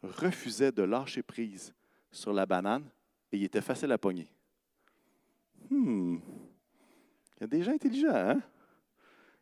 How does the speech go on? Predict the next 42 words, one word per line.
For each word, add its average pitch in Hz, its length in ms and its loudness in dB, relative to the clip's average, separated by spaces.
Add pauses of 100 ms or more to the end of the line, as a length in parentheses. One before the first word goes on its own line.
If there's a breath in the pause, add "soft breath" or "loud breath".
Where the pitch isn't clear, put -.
Et 117 60 -6
je - 100 -6
fais 175 100 2
le 156 120 6
lien. 117 280 2 (640)
Parfois, 135 320 -2
on 160 80 0
est 117 180 -2
attaché 107 380 -2
à 120 80 4
l'argent 104 400 -2
comme 104 200 -4
ça. 98 240 -6 (1000)
On - 80 -6
ne 107 60 -6
se - 80 -12
sent 156 200 -2
pas 220 180 2
en 107 180 0
prison, 123 480 -2 (800)
mais 110 100 0
en 117 100 2
fait, - 240 -2
notre 117 200 -2
main 131 140 4
est 135 180 0
en 107 100 -2
dedans 113 240 0
puis - 80 -4
on 98 60 0
ne 85 40 -4
veut 92 80 0
pas 127 140 0
lâcher 101 260 2
prise. 113 460 -6 (560)
Et - 60 -8
ça 120 160 -4
fait 151 100 -2
en 135 80 0
sorte - 200 -8
qu'au 107 140 2
final, 113 540 0